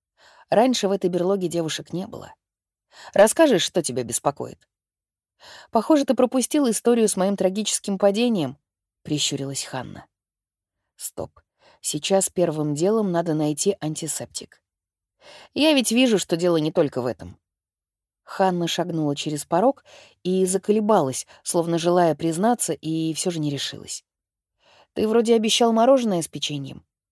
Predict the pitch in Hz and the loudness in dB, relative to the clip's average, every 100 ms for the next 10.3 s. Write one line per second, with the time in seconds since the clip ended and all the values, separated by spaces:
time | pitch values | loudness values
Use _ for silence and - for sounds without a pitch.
0 | _ _ _ _ _ 185 247 - 370 381 | _ _ _ _ _ 2 4 6 6 6
1 | 220 254 - - 165 135 180 - - - | 4 2 0 4 6 6 0 -2 -8 -12
2 | _ _ - 147 165 208 233 269 285 214 | _ _ -2 2 4 6 6 4 4 4
3 | 220 - 123 - - _ _ _ _ _ | 2 -2 -6 -12 -20 _ _ _ _ _
4 | _ _ _ - 208 208 208 - 214 190 | _ _ _ -4 2 2 2 2 2 2
5 | 175 185 185 226 233 196 180 180 185 185 | 0 0 0 -2 -2 -2 -2 0 0 0
6 | 208 - 180 - 165 170 - 269 294 - | -4 -4 -6 -6 -6 -6 -4 -2 -4 -6
7 | - _ - 233 226 185 - 185 180 156 | -20 _ -6 -4 -2 -2 0 -2 -2 -4
8 | 151 - 131 120 - - _ _ _ _ | -4 -6 -10 -12 -16 -20 _ _ _ _
9 | _ _ 160 160 147 123 - - 143 139 | _ _ -8 -4 -6 -6 -12 -14 -10 -10
10 | 113 - - | -12 -18 -20